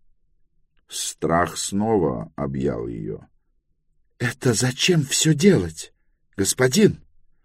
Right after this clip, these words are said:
"Затем, что я хочу посмотреть, как сделать тебя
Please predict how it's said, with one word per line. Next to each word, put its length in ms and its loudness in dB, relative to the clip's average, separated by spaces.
"Затем, 680 -4
что 240 -4
я 140 0
хочу 360 -6
посмотреть, 1000 -6
как 240 -4
сделать 580 -6
тебя 680 -4